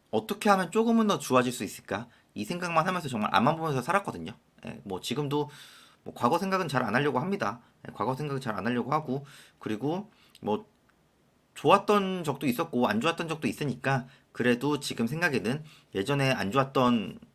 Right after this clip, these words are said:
음, 시절보다는 지금이 너무 좋다라는 생각으로 계속 이제 살고 있죠.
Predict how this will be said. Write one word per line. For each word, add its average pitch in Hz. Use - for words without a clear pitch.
음, 92
시절보다는 127
지금이 147
너무 110
좋다라는 139
생각으로 117
계속 117
이제 80
살고 143
있죠. -